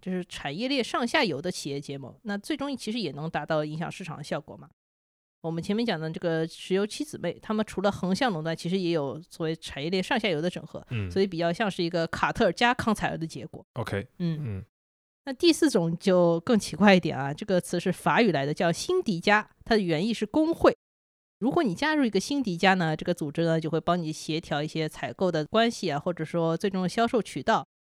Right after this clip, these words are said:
Speaker 1: 比较像是你加盟了一个连锁品牌。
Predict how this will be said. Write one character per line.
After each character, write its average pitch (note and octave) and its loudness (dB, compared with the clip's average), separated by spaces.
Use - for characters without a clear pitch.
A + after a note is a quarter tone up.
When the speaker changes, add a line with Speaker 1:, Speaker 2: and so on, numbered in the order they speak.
Speaker 1:
比 F3+ -8
较 G#3 6
像 G3 4
是 G3 0
你 E3+ 0
加 A#3+ 8
盟 F#3+ 6
了 F3+ 4
一 F#3 4
个 F3 4
连 E3+ 2
锁 G3 6
品 F#3 0
牌。 - -6